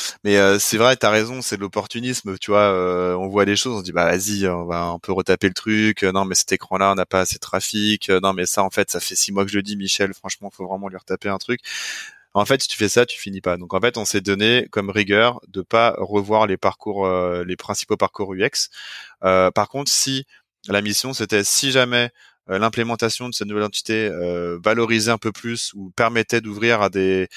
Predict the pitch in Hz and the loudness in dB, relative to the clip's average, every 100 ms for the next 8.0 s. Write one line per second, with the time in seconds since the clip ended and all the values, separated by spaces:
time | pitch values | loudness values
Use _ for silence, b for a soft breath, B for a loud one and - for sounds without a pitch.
0 | B B 92 95 101 - 120 101 92 92 | B B -4 0 0 0 -2 -2 0 2
1 | 90 90 90 87 - 95 - 110 104 107 | 2 2 0 -2 -4 -4 2 2 2 0
2 | 131 - - B B B - 90 - - | -2 -2 -8 B B B -2 0 -2 -8
3 | 98 107 113 107 - 101 101 92 101 104 | -8 -4 -4 -4 0 4 4 4 0 0
4 | 98 104 98 101 98 101 101 104 104 107 | 0 0 -2 -2 -4 0 2 4 4 4
5 | 104 98 95 92 - B B 101 98 107 | 2 0 0 0 -2 B B -14 -4 -4
6 | 104 113 104 98 107 101 - 101 107 101 | 2 2 2 -2 -2 -4 -4 -2 0 0
7 | 95 95 95 95 101 101 98 95 95 117 | 0 -2 -2 -2 -6 -10 -8 -6 -4 -6